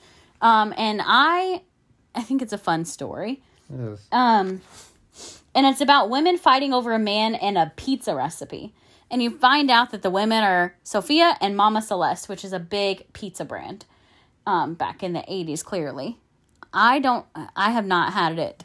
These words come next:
Speaker 2: I
Speaker 1: ever.
Speaker 2: haven't either.
Speaker 1: Yeah.
Speaker 2: I'm curious.
Speaker 1: I'm curious too, because they say it's good, obviously enough to be in their freezer with you when you've got Sophia cooking in the house.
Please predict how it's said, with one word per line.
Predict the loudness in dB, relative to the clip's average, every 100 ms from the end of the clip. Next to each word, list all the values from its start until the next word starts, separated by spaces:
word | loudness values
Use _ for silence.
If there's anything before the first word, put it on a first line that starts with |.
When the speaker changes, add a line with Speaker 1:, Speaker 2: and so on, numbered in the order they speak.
| _
Speaker 2:
I | -6
Speaker 1:
ever. | -4 -4 -6
Speaker 2:
haven't | -8 -10 -12 -12
either. | -12 -12 -8
Speaker 1:
Yeah. | -4 -2
Speaker 2:
I'm | -2 -6 -12
curious. | -14 -10 -8 -8 -12 -18 _ -20 -4
Speaker 1:
I'm | 2 2
curious | 4 2 2 4
too, | 6 6 4 -2 -20 _
because | 2 2 4
they | 4 4 2
say | -4 -2 4 4 4 0 -2 -4
it's | -8 -6 -8
good, | 2 4 6 4
obviously | 2 0 -2 0
enough | 0 -2
to | -6
be | -4
in |
their | -4
freezer | -4 0 0 2 0
with | 0 -4
you | -6 -6
when | -4 -4
you've | 0
got | 0
Sophia | 0 -4 -2 0 2
cooking | 0 -4 -4
in | -4
the | -6
house. | -8 -10 -12